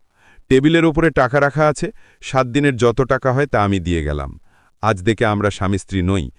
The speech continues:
হাজব্যান্ড ওয়াইফ খেলাধুলা এখানেই শেষ, ফিরে এসে যেন না দেখি।" বলে নেহাল তানুজাকে একটি কথা বলার সুযোগ না দিয়ে রুমের দরজা খুলে বাইরে চলে গেল। তানুজা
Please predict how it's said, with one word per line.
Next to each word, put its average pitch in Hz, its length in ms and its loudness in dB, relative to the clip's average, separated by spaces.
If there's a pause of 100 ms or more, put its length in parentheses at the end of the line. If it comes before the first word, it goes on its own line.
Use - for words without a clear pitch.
(180)
হাজব্যান্ড 101 440 0
ওয়াইফ 92 260 0
খেলাধুলা 101 480 2
এখানেই 92 420 -4
শেষ, 71 400 -10 (300)
ফিরে 117 260 4
এসে 131 200 0
যেন 120 220 2
না 92 180 -2
দেখি।" 76 340 -8 (600)
বলে 120 300 4 (420)
নেহাল 143 280 4
তানুজাকে 127 480 0 (100)
একটি 165 480 -4
কথা 120 360 0
বলার 143 240 2
সুযোগ 98 340 -2
না 87 160 -4
দিয়ে 113 160 -2
রুমের 90 280 -2
দরজা 90 300 0
খুলে 123 220 -2
বাইরে 87 260 0
চলে 71 260 -4
গেল। 67 200 -10 (680)
তানুজা 147 340 2